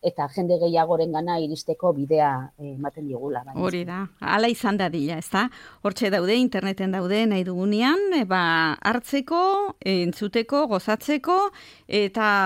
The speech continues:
Speaker 2: barneratzeko, guk ere gogoetak egiteko horren inguruan. Bukatzeko, Idurre, e, e, esaiguzu, mezu bat, e, gaurko egun honetan, e, zer duzu bueltaka buruan,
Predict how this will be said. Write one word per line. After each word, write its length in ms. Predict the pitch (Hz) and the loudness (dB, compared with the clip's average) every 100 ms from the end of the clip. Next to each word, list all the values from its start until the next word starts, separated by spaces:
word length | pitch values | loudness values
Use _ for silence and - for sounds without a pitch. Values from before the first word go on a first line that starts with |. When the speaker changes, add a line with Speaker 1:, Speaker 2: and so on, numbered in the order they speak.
| 180 | 2
Speaker 2:
barneratzeko, 760 | 190 208 233 185 - 175 170 170 | 0 2 2 2 -2 -6 -6 -4
guk 220 | 190 196 | -4 -2
ere 160 | 190 190 | 0 0
gogoetak 800 | 185 185 185 196 190 202 196 190 | 0 -2 0 -2 0 0 -2 -2
egiteko 520 | 175 175 175 180 190 | -4 -2 -4 -4 -6
horren 240 | 185 180 196 | -2 0 0
inguruan. 460 | 160 160 151 117 - - - | 0 -2 -2 -2 -8 -20 -4
Bukatzeko, 520 | 220 311 311 339 214 214 | 2 2 2 0 2 2
Idurre, 460 | 269 262 190 160 - - - | 2 0 0 -2 -10 -20 -4
e, 960 | 202 202 202 196 190 185 175 160 156 175 - - | -2 0 0 0 0 0 -2 -2 -6 -10 -16 -4
e, 140 | 214 180 - 107 | -2 -2 -4 -4
esaiguzu, 540 | 202 269 285 - 190 | 0 0 0 -2 -2
mezu 380 | 208 247 254 254 | 0 0 0 0
bat, 240 | 180 165 - | 2 0 -2
e, 360 | 170 165 160 170 | -4 -4 -4 0
gaurko 540 | 233 233 254 240 233 | -2 2 2 4 4
egun 320 | 226 208 220 220 | 2 2 0 0
honetan, 460 | 233 262 294 294 | 0 0 2 2
e, 80 | 247 | 2
zer 280 | 220 233 220 | 0 -2 -2
duzu 500 | 208 - 226 220 220 196 | -4 -4 -2 0 0 0
bueltaka 460 | 214 208 208 190 196 | 0 0 -2 -2 -2
buruan, 540 | 202 226 262 269 285 | 0 2 4 4 0